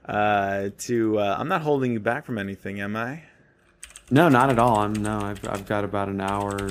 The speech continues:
Speaker 2: before I need to be anywhere.
Speaker 1: All right, lovely. So, uh, so you said you listened to,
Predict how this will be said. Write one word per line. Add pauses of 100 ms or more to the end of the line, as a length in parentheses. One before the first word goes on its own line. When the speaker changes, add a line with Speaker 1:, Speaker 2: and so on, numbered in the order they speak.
(240)
Speaker 2:
before
I
need
to
be
anywhere. (1080)
Speaker 1:
All
right,
lovely.
So, (320)
uh,
so
you
said
you
listened (100)
to,